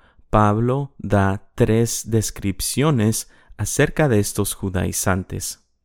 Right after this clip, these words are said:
Y ahora en el versículo tres, Pablo hace un contraste o una separación entre el error de los judaizantes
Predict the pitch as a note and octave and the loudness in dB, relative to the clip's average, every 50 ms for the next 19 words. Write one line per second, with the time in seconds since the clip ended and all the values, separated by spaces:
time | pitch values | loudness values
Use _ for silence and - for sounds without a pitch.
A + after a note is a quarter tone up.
0 | _ _ _ _ _ _ _ _ _ _ _ _ _ _ _ - B2+ A#2+ A#2 A2+ | _ _ _ _ _ _ _ _ _ _ _ _ _ _ _ -2 0 2 2 2
1 | G#2+ G2+ G2+ G#2 A2+ B2 B2 B2+ C3+ - - G#2+ G#2+ G#2 G2 G2 G2 F#2+ F#2+ F#2+ | 2 2 2 2 2 2 4 4 2 2 2 2 2 2 2 2 0 0 -2 -2
2 | G2 G2 - - - B2+ C3 - - C3 A#2 G#2 G2 - - - A2 A2+ A2 A#2 | -4 -4 -6 -6 -4 -4 -2 -2 0 0 2 2 0 0 2 2 4 4 4 2
3 | D3 - - - - - - - - - - _ - - _ _ _ _ _ _ | 2 -2 -6 -10 -12 -14 -20 -20 -20 -20 -20 _ -20 -20 _ _ _ _ _ _
4 | _ _ _ - B2 A#2+ A#2+ B2 B2 C3 C3+ C#3+ C#3 - - G2+ G#2 G2+ - - | _ _ _ 6 6 6 6 4 2 0 0 0 0 0 2 2 2 2 0 -2
5 | G#2+ G#2+ G#2+ G#2 - - - - - A#2 A2+ A2 A2 G#2+ - F#2 F#2 F#2 - - | -2 -2 -2 -2 -6 -10 -20 -6 -2 2 2 2 2 0 -2 -4 -4 -4 -4 -4
6 | - G#2 G#2+ A#2+ C#3+ D#3+ D#3 - - - D#3 D#3 D#3+ D#3 - _ _ _ _ _ | -2 0 2 2 2 2 0 -4 -4 -2 0 0 0 -2 -4 _ _ _ _ _
7 | _ - - G2+ F#2+ G2 G#2 G#2+ A2 G#2+ - - G#2 F#2 - F#2+ F#2 F2+ F#2 G2 | _ -6 -4 0 0 2 4 4 4 2 2 -2 -4 -4 -2 -2 -2 -2 -2 -2
8 | - - - B2 B2 C#3 D#3+ F3 F3 E3+ - - _ _ - - - - - G#2+ | -4 -2 0 2 2 4 2 2 0 -2 -6 -10 _ _ -20 -20 -20 -6 0 2
9 | G#2 G2+ F#2+ - G#2 G2+ G2 F#2+ G2+ - - _ - - - G#2 G2 G2 F#2+ F#2+ | 2 2 2 2 2 2 2 0 -2 -6 -14 _ -20 -8 -2 0 2 2 2 2
10 | F#2+ F#2+ F#2+ G2+ A2 A#2+ C3+ D3 D#3 - F3 E3+ - - - - _ - - A#2+ | 0 0 0 2 2 4 4 4 4 2 2 0 -2 -6 -12 -20 _ -2 0 2
11 | G#2+ G#2 G2+ - - - G#2 G2 G2 F#2 G2 F#2+ F#2+ - - D#3+ F3+ F3+ E3 D#3 | 4 4 2 2 0 -2 -2 0 0 0 -2 -2 -2 0 2 4 4 4 2 0
12 | - - G2+ G2 G#2 - - - - _ _ | -4 -6 -6 -4 -4 -4 -6 -8 -12 _ _